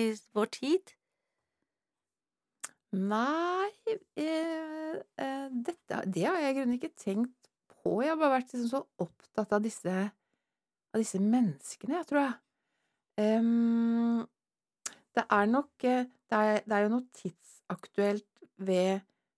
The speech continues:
Speaker 2: ved, ved konstruksjonen, selvfølgelig. Eh, og, og,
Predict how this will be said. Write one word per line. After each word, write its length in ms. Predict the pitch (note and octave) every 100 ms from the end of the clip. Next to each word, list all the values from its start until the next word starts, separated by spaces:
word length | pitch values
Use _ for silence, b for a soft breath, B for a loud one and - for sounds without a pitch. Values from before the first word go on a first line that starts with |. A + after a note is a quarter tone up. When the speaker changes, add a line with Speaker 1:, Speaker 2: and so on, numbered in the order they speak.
| _
Speaker 2:
ved, 720 | F#3 E3+ E3+ E3+ E3+ E3+ E3+
ved 180 | - F3
konstruksjonen, 1120 | - F#3 - F#3 - - - E3+ D#3 D#3 E3
selvfølgelig. 800 | F3 F3+ F3 F3+ D#3+ D#3+ G3+ C4+ C4+ - _ _ _ _ _ _
Eh, 720 | F3+ F3+ F#3 F#3+ G3 G3 G3 - - -
og, 840 | F3 F3 F3+ F3+ F3+ F3+ F3+ F#3 - _ _ _ _ _ _ _ _ _ _ _ _ _ _ _ _ _
og, 560 | E3 E3 E3 E3+ E3+